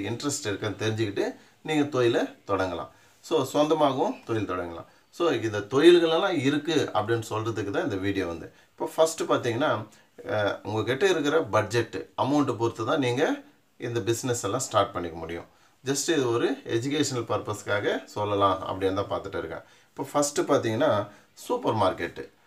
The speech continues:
இப்போ சூப்பர் மார்க்கெட்டு கூட நீங்க ஃபர்ஸ்ட் பார்த்தீங்கன்னா, சூப்பர் மார்க்கெட்டு கடை வச்சு கூட நீங்க உங்க தொழிலை தொடங்கலாம். So, சூப்பர் மார்க்கெட் வைக்கிறதுக்கு அமௌண்ட் பட்ஜெட் அதிகமா தேவைப்படும்.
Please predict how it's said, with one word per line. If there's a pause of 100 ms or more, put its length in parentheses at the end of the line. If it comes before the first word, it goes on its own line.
(140)
இப்போ
சூப்பர்
மார்க்கெட்டு
கூட (180)
நீங்க
ஃபர்ஸ்ட்
பார்த்தீங்கன்னா,
சூப்பர்
மார்க்கெட்டு
கடை
வச்சு
கூட (280)
நீங்க
உங்க
தொழிலை (220)
தொடங்கலாம். (240)
So,
சூப்பர்
மார்க்கெட்
வைக்கிறதுக்கு (420)
அமௌண்ட்
பட்ஜெட்
அதிகமா
தேவைப்படும்.